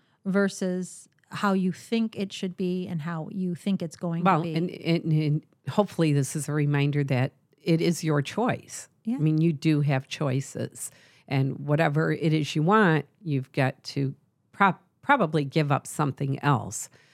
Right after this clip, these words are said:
Speaker 2: to get what you want. So it's a give and take. Everything's a give and take.
Speaker 1: Give and take. Right now, we're gonna toss our cookies here, and whichever way the prongs land, that
Speaker 2: Ooh,
Speaker 1: cookie is
Speaker 2: there's
Speaker 1: meant
Speaker 2: one
Speaker 1: for
Speaker 2: that's
Speaker 1: you.
Speaker 2: screaming my name. That
Speaker 1: That one
Speaker 2: one.
Speaker 1: is screaming your name. Oh, as I throw it at you.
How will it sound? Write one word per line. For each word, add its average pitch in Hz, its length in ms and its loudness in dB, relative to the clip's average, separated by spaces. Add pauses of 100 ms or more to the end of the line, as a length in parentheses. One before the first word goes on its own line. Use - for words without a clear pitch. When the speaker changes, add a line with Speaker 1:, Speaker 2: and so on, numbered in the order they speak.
(240)
Speaker 2:
to 160 80 2
get 139 180 0
what 143 240 -4
you 147 60 -4
want. 135 360 -2
So - 180 -4
it's 135 140 -4
a 170 40 -2
give 196 180 0
and 175 120 2
take. 139 360 0
Everything's 143 460 -2
a 160 40 -18
give 147 180 -4
and 135 120 -2
take. 143 160 0
Speaker 1:
Give 185 160 0
and 185 140 -2
take. 180 320 -12 (580)
Right 214 220 2
now, 240 320 4
we're 220 120 0
gonna 208 200 2
toss 240 500 0
our 226 140 0
cookies 285 420 -2
here, 196 260 0
and 208 200 0
whichever 208 340 0
way 208 180 0
the 202 80 0
prongs 240 600 0
land, 269 420 0
that 175 160 2
Speaker 2:
Ooh, 160 60 0
Speaker 1:
cookie 151 320 0
is 220 120 -2
Speaker 2:
there's 214 80 -2
Speaker 1:
meant 233 220 0
Speaker 2:
one 160 160 2
Speaker 1:
for 185 60 2
Speaker 2:
that's 151 140 0
Speaker 1:
you. 269 160 -4
Speaker 2:
screaming 165 360 0
my 147 160 -2
name. 160 340 -2
That 147 80 -2
Speaker 1:
That 214 200 0
one 165 100 0
Speaker 2:
one. 247 100 0
Speaker 1:
is 240 100 -2
screaming 226 380 -4
your 214 200 -6
name. 208 580 -6
Oh, 226 200 -8 (760)
as 180 100 -10
I 180 80 -6
throw 202 340 -6
it 196 140 -8
at 190 380 -8
you. 180 200 -10